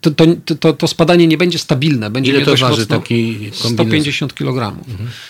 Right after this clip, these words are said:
Speaker 1: Będzie mnie dość mocno kołysać, ale, e, skoczek spadochronowy jak spada, to stabilizuje swoją pozycję rękoma i nogami. Czyli ma wyciągnięte do przodu ręce i, e, i, i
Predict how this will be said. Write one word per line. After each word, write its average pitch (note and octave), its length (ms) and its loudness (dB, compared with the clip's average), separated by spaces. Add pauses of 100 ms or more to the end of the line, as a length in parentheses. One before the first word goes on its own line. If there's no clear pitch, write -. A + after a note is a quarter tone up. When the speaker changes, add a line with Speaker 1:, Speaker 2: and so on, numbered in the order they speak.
(140)
Speaker 1:
Będzie E3+ 300 4
mnie D#3+ 160 2
dość C#3 200 -4
mocno D#3 320 2
kołysać, C#3+ 560 0
ale, C#3+ 440 0 (200)
e, C3 320 -2 (480)
skoczek - 400 0
spadochronowy D#3 580 2
jak B2+ 140 -4
spada, C3+ 400 0
to D3+ 100 -6
stabilizuje D#3 920 0
swoją D3+ 440 2
pozycję D3 840 0
rękoma C#3+ 520 0
i B2+ 100 -4
nogami. A#2+ 400 -6 (160)
Czyli B2 520 -8 (360)
ma C3+ 100 0
wyciągnięte D3 500 -2
do C3+ 80 -6
przodu C3 320 0
ręce B2+ 400 0
i, A#2+ 520 -2
e, A#2+ 300 -2
i, B2+ 380 -6
i A#2+ 120 -2